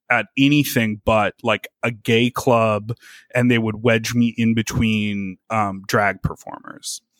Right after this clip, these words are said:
Then over time, I started playing bear events. And then over time, I started playing music festivals. And when I would play at the music festivals,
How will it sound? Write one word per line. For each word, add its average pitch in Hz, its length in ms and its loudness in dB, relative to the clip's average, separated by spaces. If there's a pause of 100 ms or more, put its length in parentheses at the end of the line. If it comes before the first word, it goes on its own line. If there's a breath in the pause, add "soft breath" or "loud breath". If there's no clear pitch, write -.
(220 loud breath)
Then 156 240 4
over 127 240 2
time, 170 580 2
I 123 120 -4
started 117 340 -4
playing 117 240 -4
bear 104 260 -6
events. 101 600 -8 (120)
And 120 300 2
then 120 640 2
over 113 300 0
time, 110 680 -4
I 113 140 -4
started 110 600 -2
playing 104 800 -6
music 156 460 2
festivals. - 840 -12 (400 loud breath)
And 120 680 2
when 123 320 -2
I 113 500 2
would 113 180 -8
play 113 200 -2
at 107 100 -8
the 110 80 -12
music 190 380 2
festivals, 107 760 -4